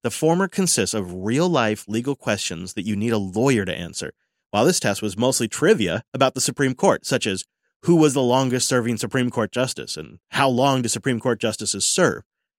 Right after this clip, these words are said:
So how do we explain this discrepancy? My guess is that Open A I has invested significant effort into machine learning models trained specifically for the bar exam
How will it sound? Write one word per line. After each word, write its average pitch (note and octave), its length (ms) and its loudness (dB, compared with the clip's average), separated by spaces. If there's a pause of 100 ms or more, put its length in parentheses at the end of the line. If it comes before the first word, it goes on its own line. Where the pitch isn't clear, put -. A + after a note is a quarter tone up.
(960)
So - 140 -2
how D4 140 0
do D#4+ 60 2
we A3 320 2 (100)
explain C#3+ 480 0
this G#2 120 -2
discrepancy? - 680 -6 (800)
My G2 300 2
guess A2 420 -4 (100)
is A2 120 -2
that A2 180 -2
Open D3 320 0
A B2+ 180 2
I G2+ 200 0
has A2 240 -2
invested G#2 480 -4
significant B2 840 -4
effort A2+ 400 -2
into A2 160 -2
machine C#3 340 0
learning A#2+ 240 2
models F#2+ 320 0
trained A2+ 360 -2
specifically C#3+ 720 0
for - 100 -8
the G#2 100 -2
bar A#2+ 300 2
exam G2+ 400 -6